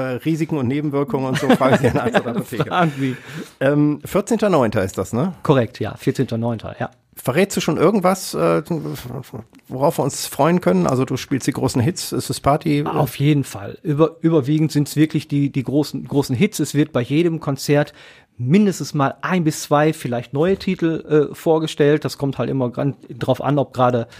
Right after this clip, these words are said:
Speaker 2: äh, eine C D ra-, draußen ist oder nicht. Ich hab mal das zweite, ein zweites großes Konzert gespielt, da hab ich sehr viel neue Titel gemacht. Das ist nicht ideal. Die Leute kommen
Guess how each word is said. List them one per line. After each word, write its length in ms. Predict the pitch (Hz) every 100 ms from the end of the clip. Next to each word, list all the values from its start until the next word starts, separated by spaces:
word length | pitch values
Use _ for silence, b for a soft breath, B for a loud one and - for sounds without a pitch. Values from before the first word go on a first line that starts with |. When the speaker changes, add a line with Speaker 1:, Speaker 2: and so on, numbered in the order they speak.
| B B
Speaker 2:
äh, 80 | 131
eine 180 | 123 123
C 200 | - 127
D 260 | 127 127 127
ra-, 140 | 117
draußen 420 | - 127 135 -
ist 300 | 127 135 -
oder 180 | 131 113
nicht. 320 | 170 214 - B B
Ich 80 | -
hab 240 | - -
mal 360 | 131 127 123 131
das 180 | 123 -
zweite, 540 | - 139 165 160 151 - - 190
ein 120 | 139
zweites 420 | - 143 185 160
großes 400 | 139 160 160 160
Konzert 360 | 160 143 156 151
gespielt, 360 | 147 - 151
da 80 | 147
hab 100 | 139
ich 120 | 143 131
sehr 220 | 147 151
viel 280 | - 170 160
neue 320 | 143 160 160
Titel 320 | - 165 151
gemacht. 360 | 143 147 - - B B B
Das 160 | 143
ist 120 | 156 160
nicht 140 | 143
ideal. 400 | 147 127 117 127
Die 80 | 127
Leute 320 | 123 151 170
kommen 420 | - 143 156 160